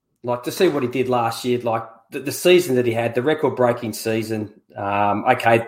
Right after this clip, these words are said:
the record wasn't great as wins and losses, but I'm not gonna put that on him. He, he did what he had to do. Um, they have some holes to fill in other positions, but, you know, thirty-one touchdowns, uh, well, almost four and a half thousand yards, only ten interceptions, and the completion rate of sixty-six point six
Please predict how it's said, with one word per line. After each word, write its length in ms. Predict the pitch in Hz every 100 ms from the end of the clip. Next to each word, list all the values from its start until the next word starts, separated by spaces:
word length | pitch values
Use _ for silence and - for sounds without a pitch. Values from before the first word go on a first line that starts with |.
| -
the 80 |
record 320 | 117 143 139 117
wasn't 300 | 117 113 101
great 200 | 120 113
as 140 | 110
wins 260 | 110 120 110
and 100 | 104
losses, 360 | 131 - 127
but 320 | - 113 - -
I'm 140 | 113
not 100 | 120
gonna 140 | 117 110
put 200 | - 110
that 120 | 117
on 180 | 104 110
him. 220 | 127 113 -
He, 160 | 123
he 140 | - 131
did 240 | 127 117
what 180 | 117 113
he 140 | 135
had 140 | 127 127
to 80 | 98
do. 280 | 113 143 - - - - - -
Um, 440 | 104 104 101 101
they 80 | 113
have 120 | 113
some 140 | - 101
holes 280 | 117 117 -
to 40 |
fill 220 | 113 120
in 80 | 110
other 180 | 113 98
positions, 540 | 95 104 123 131 123
but, 160 | - 127
you 80 | 120
know, 80 |
thirty-one 500 | 117 175 170 123 117
touchdowns, 720 | 107 120 117 - 113 113 110 - - - - _ _ _ _ -
uh, 420 | 110 101 101 98 98 -
well, 160 | 104 -
almost 340 | 139 127 113
four 180 | 135 127
and 80 | 117
a 20 |
half 180 | 117 -
thousand 380 | 117 113 110 107
yards, 300 | 110 117 139
only 160 | 139
ten 200 | 123 151
interceptions, 680 | 139 123 - 117 113 - 117
and 80 | 117
the 60 |
completion 520 | 117 120 - 131 127 113
rate 140 | 110
of 60 | 98
sixty-six 600 | - - 104 - 120 -
point 320 | - 107 98
six 520 | - 127 98 - -